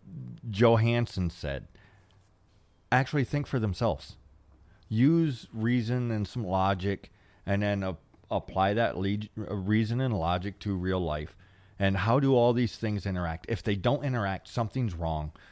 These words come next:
Keep playing with it until you can figure it out. Pretty much that's all that we're saying. Um, and then as far as Odin and Woden not being the same,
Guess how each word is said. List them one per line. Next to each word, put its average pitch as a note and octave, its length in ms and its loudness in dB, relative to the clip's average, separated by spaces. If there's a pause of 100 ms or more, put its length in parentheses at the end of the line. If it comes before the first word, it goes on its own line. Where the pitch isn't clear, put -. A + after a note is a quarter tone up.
(120)
Keep - 220 -4
playing C3 340 2
with B2 160 -2
it A#2+ 140 -2
until G#2 180 -2
you G2 100 0
can F#2 120 -4
figure E2+ 420 -2
it D#2+ 80 -2
out. D2 160 -2 (2250)
Pretty C#3+ 160 6
much A2 180 4
that's G2 180 0
all G2 120 6
that F#2 160 2
we're F2+ 60 -2
saying. D#2 280 -4 (480)
Um, F2 480 0 (220)
and A2 240 2
then G#2+ 240 4
as G2+ 200 0
far G#2 340 2
as F2+ 180 -2
Odin C3+ 320 4
and A#2+ 180 2
Woden G2+ 380 4
not G2+ 200 0
being G2 260 2
the F#2 100 0
same, F2+ 320 -4